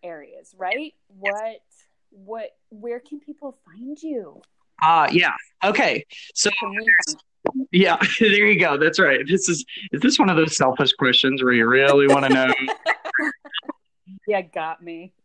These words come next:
Speaker 2: Yeah, yeah. Okay. No, that's cool. That's cool. Um, yeah. So the isti conference, um, in Philadelphia, this is actually, I think, my fourth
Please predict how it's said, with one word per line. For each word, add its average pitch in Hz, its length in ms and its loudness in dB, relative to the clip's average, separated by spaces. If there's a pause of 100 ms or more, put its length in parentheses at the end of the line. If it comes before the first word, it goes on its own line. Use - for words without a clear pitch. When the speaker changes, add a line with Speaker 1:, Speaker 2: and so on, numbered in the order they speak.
Speaker 2:
Yeah, 147 340 4 (140)
yeah. 143 220 2 (340)
Okay. 269 320 2
No, 196 140 2
that's 220 240 0
cool. 247 320 4
That's 175 220 0
cool. 175 240 -4 (500)
Um, 175 520 2
yeah. 185 340 4
So 180 460 4
the 175 480 2
isti 196 300 0
conference, 143 680 0
um, 143 580 2 (220)
in 175 180 2
Philadelphia, 165 680 4
this 165 180 0
is 185 100 2
actually, 175 520 2
I 147 120 2 (100)
think, 180 200 0
my 143 200 2 (280)
fourth 185 300 4